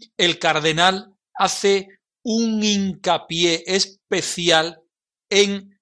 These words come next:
reafirmar, reordenar y actualizar la forma de vida de las clarisas, de las hermanas pobres de Santa Clara.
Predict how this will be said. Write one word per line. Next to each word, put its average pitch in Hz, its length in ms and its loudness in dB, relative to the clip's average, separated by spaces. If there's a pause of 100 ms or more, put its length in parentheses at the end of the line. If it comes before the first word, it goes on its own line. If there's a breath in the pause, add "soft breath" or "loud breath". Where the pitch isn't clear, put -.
reafirmar, 190 1300 -2 (120)
reordenar 180 1080 0 (160)
y 226 180 0
actualizar 165 1040 -2 (180)
la 143 220 -4
forma 151 720 -2
de 139 240 -6
vida 143 440 -4
de 143 180 -4
las 139 240 -6
clarisas, 139 840 -4 (240)
de 151 140 0
las 143 220 0
hermanas 147 760 -2
pobres 147 440 2
de 135 100 -2
Santa 139 480 -2
Clara. 131 480 -4